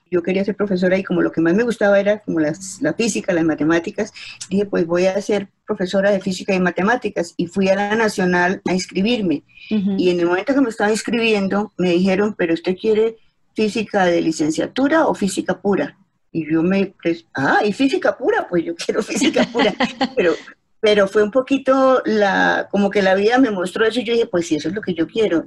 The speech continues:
Speaker 1: Y pues, sí, realmente creo que no me arrepiento, me, lo he disfrutado mucho.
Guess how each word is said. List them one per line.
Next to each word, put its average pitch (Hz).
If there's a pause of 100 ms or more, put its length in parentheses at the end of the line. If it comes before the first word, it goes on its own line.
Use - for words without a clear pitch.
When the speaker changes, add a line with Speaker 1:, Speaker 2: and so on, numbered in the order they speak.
Speaker 1:
Y 175
pues, -
sí, -
realmente 196 (140)
creo 170
que 196
no 185
me 190
arrepiento, 156
me, 147
lo 156
he 165
disfrutado 170
mucho. 151